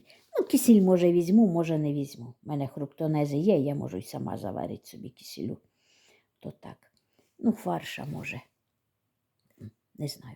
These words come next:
Подивлюсь, коротше. От так, дивіться, далі підемо. Газета та. Оце у нас Сотка, що тут біля мене Сотка, магазинчик. От.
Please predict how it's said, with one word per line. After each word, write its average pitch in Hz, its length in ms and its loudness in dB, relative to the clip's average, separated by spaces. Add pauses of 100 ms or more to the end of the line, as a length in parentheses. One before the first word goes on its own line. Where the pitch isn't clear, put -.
Подивлюсь, 156 560 -2
коротше. - 400 -18 (640)
От - 160 -14
так, - 360 -18
дивіться, 151 420 -8
далі 139 280 -8
підемо. 117 360 -10 (560)
Газета 139 520 -8 (200)
та. - 180 -14 (1300)
Оце 196 260 -2
у 160 80 -2
нас 143 200 -2
Сотка, - 480 -8
що - 180 -16
тут - 240 -16
біля 143 240 -8
мене - 320 -14
Сотка, - 440 -20
магазинчик. 143 760 -16 (1160)
От. - 420 -18